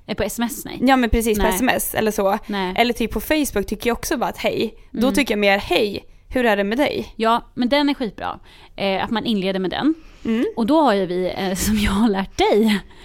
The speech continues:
Speaker 1: hur man ska svara om man får en sån.
Speaker 2: Ja,
Speaker 1: "Hej,
Speaker 2: det
Speaker 1: hur
Speaker 2: har
Speaker 1: är
Speaker 2: du
Speaker 1: det med dig?"
Speaker 2: faktiskt. Ja, du har faktiskt lärt mig det
Speaker 1: Eh,
Speaker 2: här.
Speaker 1: och det är så här, skriv aldrig, "Det är bra, hur är det själv?"
Speaker 2: Mm, det
Speaker 1: Där, och då svarar personen, "Ja, det är bra." Och där dog konversationen
Speaker 2: Mm.
Speaker 1: ut.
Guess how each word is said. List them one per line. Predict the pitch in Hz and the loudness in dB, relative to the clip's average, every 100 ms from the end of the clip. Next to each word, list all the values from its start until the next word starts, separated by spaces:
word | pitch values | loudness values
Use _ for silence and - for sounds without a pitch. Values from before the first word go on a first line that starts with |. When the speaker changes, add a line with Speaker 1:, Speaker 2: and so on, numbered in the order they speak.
| - - | -8 0
Speaker 1:
hur | 220 | 2
man | 214 | 2
ska | - | -2
svara | - 240 277 254 302 | -4 2 4 4 4
om | 294 | 4
man | 269 | 2
får | 226 - | 0 -4
en | - - | -4 -4
sån. | 190 62 196 - | -4 -4 -10 0
Speaker 2:
Ja, | 214 208 220 | 4 6 6
Speaker 1:
"Hej, | 214 190 | 4 4
Speaker 2:
det | |
Speaker 1:
hur | 214 | 4
Speaker 2:
har | 202 | 4
Speaker 1:
är | |
Speaker 2:
du | 196 | 4
Speaker 1:
det | |
med | 208 202 | 2 4
dig?" | 240 | 4
Speaker 2:
faktiskt. | - - - | 2 -2 -2
Ja, | 208 208 208 214 - | 4 4 4 0 -12
du | 233 214 | -4 -2
har | 208 | 0
faktiskt | 208 208 | -2 0
lärt | 196 | 0
mig | 180 | 2
det | 180 | 0
Speaker 1:
Eh, | |
Speaker 2:
här. | - - 226 - - - | 0 -2 -6 -14 -18 -8
Speaker 1:
och | - - - | -8 -8 -8
det | 208 254 | 0 2
är | 208 | 2
så | - | 0
här, | 196 175 - - - | 0 0 -6 -16 -16
skriv | - - 285 277 247 - | -8 -2 2 2 0 -2
aldrig, | 226 196 185 196 190 - - - | -2 -2 -2 -2 -4 -6 -18 -12
"Det | 175 202 180 | -4 -2 -2
är | |
bra, | 170 190 180 101 165 | -4 -2 -2 -2 -4
hur | 196 | -4
är | 185 143 | -4 -4
det | |
själv?" | - 240 214 - - - | -4 -2 -2 -6 -20 -10
Speaker 2:
Mm, | 226 220 247 - - | -6 -4 -6 -10 -8
det | 196 208 202 | -2 2 2
Speaker 1:
Där, | 302 247 247 - | 2 2 0 -2
och | 247 | -2
då | 277 | -2
svarar | - 240 208 | 0 0 0
personen, | 185 220 196 190 - | -2 -6 -4 -6 -6
"Ja, | - | -4
det | 302 | -2
är | 285 | -2
bra." | 196 - - - - | -2 -6 -12 -20 -6
Och | 415 | 0
där | 247 233 | 2 2
dog | 254 254 | 2 0
konversationen | 269 285 285 226 - 180 196 | 0 0 -2 -6 -6 -4 -2
Speaker 2:
Mm. | 233 302 | 0 0
Speaker 1:
ut. | - - - | -2 -10 -14